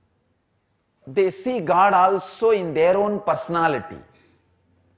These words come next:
as if a power center. So they can't understand God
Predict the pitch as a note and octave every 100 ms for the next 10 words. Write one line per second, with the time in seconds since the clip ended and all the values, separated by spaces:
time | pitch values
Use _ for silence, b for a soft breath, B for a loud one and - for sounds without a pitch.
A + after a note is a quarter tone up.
0 | _ _ C#3+ D#3+ - F#3 E3 - D3+ E3+
1 | - C3+ C#3 - - - _ _ _ _
2 | _ _ _ _ _ _ _ _ _ _
3 | _ _ _ _ _ - F#3+ E3 F3 -
4 | F#3+ A3 A#3 A3 - - _ _ _ _
5 | _ _ D3+ F3 F#3+ - G3 F#3+ D3+ D3
6 | D3+ A#2 D3+ -